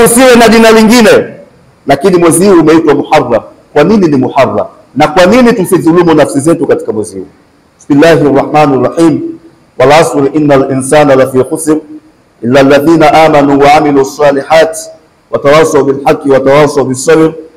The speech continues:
Barakallahu li wa lakum bil Qur'anil azim wa nafa'ani wa iyyakum bil ayati wadh dhikril hakim. Aqulu qawli hadha fastaghfirullaha al azim wastaghfiruhu, fastaghfiruhu innahu yaghfiru wa huwal barrul karim.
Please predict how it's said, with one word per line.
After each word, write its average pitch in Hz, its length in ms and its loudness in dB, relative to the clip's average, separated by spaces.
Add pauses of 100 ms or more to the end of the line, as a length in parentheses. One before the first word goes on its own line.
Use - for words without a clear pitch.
(200)
Barakallahu 135 640 0
li 123 180 -2
wa 135 100 2
lakum 127 280 -4
bil 120 140 -6
Qur'anil 120 540 -4
azim 151 340 -2 (420)
wa 117 100 0
nafa'ani 135 440 0
wa 127 160 -2
iyyakum 135 420 0
bil 123 180 -4
ayati 127 480 2
wadh - 160 -4
dhikril 135 420 -14
hakim. 151 500 -4 (200)
Aqulu 131 480 -4
qawli 131 340 0
hadha 151 760 0 (180)
fastaghfirullaha 135 800 -2
al 123 100 0
azim 131 320 -4
wastaghfiruhu, - 1080 -10 (300)
fastaghfiruhu 135 720 -2
innahu 135 400 0
yaghfiru 151 460 -6 (420)
wa 127 80 0
huwal 127 200 -2
barrul 117 400 -4
karim. 107 460 -6